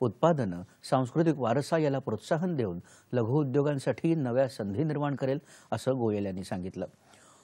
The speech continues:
ओएनडीसीमुळे शेतकऱ्यांना मोठी बाजारपेठ उपलब्ध होऊन त्यांच्या मालाला अधिक चांगला भाव मिळू शकेल, तसंच ओएनडीसीमुळे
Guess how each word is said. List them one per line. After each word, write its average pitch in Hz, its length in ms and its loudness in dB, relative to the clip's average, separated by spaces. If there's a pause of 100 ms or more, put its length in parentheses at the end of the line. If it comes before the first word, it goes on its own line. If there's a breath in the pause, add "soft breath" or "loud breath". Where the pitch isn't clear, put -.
(140 soft breath)
ओएनडीसीमुळे 175 720 4
शेतकऱ्यांना 156 640 0
मोठी 135 280 0
बाजारपेठ 147 540 2
उपलब्ध 117 380 0
होऊन 113 280 2
त्यांच्या - 580 -2
मालाला 127 460 2 (240 loud breath)
अधिक 113 280 0
चांगला 127 340 0
भाव 107 180 -2
मिळू 104 220 -4
शकेल, 151 300 -2 (300 loud breath)
तसंच 135 280 0
ओएनडीसीमुळे 120 800 0